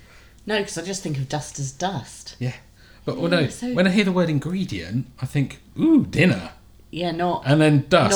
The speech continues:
Speaker 1: not
Speaker 2: like
Speaker 1: what else is in my dust other than dead skin cells.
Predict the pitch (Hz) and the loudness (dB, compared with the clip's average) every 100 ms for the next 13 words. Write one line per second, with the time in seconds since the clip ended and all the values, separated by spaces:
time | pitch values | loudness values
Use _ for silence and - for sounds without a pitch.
0 | - 104 - 185 190 185 151 147 151 139 | 2 2 4 4 2 0 -4 -2 0 0
1 | 135 135 135 156 147 143 151 143 131 165 | 0 -2 -4 -6 -4 -2 0 -2 -2 -2
2 | 151 139 - 175 170 156 127 127 143 143 | -2 -4 -6 -6 -6 -6 -6 -6 -6 -6
3 | - | -10